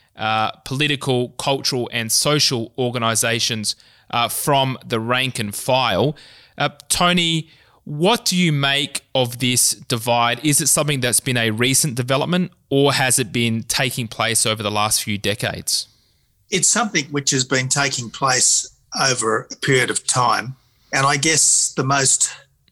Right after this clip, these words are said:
Speaker 2: obvious example of it is, uh, is, is over climate. All of us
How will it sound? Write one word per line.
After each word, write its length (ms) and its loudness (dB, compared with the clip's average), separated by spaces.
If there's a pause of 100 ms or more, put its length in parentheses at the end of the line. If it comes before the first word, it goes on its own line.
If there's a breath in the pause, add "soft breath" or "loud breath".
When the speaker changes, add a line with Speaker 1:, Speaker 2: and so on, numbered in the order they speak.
(160)
Speaker 2:
obvious 460 0
example 580 -2
of 200 -6
it 180 -4
is, 400 2
uh, 140 0 (340)
is, 300 0
is 160 2
over 180 0
climate. 520 -2 (580)
All 200 2
of 100 2
us 420 0